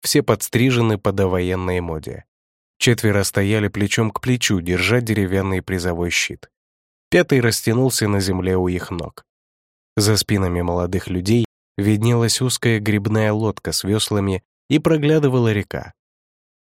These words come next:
Под фотографией красовалась подпись: "Команда четверки Эдинбургского университета.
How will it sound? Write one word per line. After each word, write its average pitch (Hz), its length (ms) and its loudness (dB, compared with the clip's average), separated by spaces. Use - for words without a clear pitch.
Под 113 140 2
фотографией 101 760 0
красовалась 87 680 -2
подпись: - 540 -8
"Команда 113 500 4
четверки 120 720 0
Эдинбургского 123 920 0
университета. 110 1000 -2